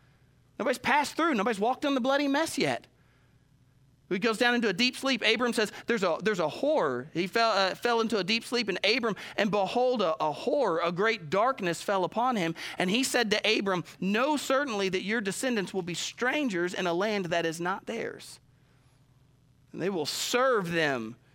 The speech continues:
They will afflict them four hundred years, and also a nation, uh, whom they serve I will judge afterward, and they shall come out with great possessions." God is warning Abram before it ever happens. He says, "Abram,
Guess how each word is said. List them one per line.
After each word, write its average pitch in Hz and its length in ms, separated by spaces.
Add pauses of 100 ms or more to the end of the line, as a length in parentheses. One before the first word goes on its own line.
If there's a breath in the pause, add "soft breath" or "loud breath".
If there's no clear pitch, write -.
(140 soft breath)
They 185 120
will 208 160
afflict 262 420
them 196 160
four 226 220
hundred 208 260
years, 202 360
and 170 80
also 214 300
a 190 60
nation, 180 560 (300 loud breath)
uh, 170 180
whom 208 160
they 180 100
serve 196 300
I 185 140
will 156 120
judge 170 400
afterward, 151 600
and 139 120
they 147 80
shall 151 180
come 165 240
out 147 200 (180 loud breath)
with 147 220
great 151 440 (120)
possessions." 147 680
God 202 260
is 190 140
warning 196 440
Abram 190 320
before 160 220
it 160 60
ever 196 180
happens. 185 340
He 151 60
says, 143 180
"Abram, 220 360